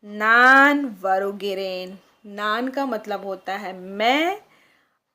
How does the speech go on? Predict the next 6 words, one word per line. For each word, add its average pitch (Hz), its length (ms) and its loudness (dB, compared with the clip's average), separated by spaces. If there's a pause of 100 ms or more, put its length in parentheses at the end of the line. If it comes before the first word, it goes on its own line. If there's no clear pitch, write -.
आना, 254 600 0 (420)
आती 226 500 -4
हूँ, 214 480 -4
इसको 220 320 -10
बोलेंगे 202 720 -6 (400)
वरुगिरेन। 220 1300 2